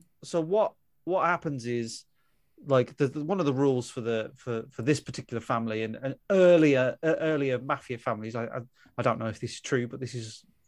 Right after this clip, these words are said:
f-, from what I know from The Godfather and so on, um, is that they, they don't, they don't deal in drugs. So they deal with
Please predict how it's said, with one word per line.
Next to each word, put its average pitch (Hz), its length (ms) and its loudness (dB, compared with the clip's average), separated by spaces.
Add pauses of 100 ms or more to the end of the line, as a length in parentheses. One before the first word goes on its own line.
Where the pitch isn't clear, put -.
f-, 143 120 -18
from 139 160 -2
what 139 120 6
I 123 80 6
know 120 180 4
from 120 180 -6
The 117 80 0
Godfather 113 560 0
and 113 120 -6
so 120 160 -2
on, 113 160 -4 (540)
um, 127 300 4
is 131 200 0
that 131 180 -6
they, 147 120 2
they 147 220 0
don't, 156 260 6 (120)
they 147 100 0
don't 170 220 2
deal 156 200 2
in 131 80 -4
drugs. - 560 -10
So 139 140 -2
they 127 120 4
deal 170 300 2
with 139 220 0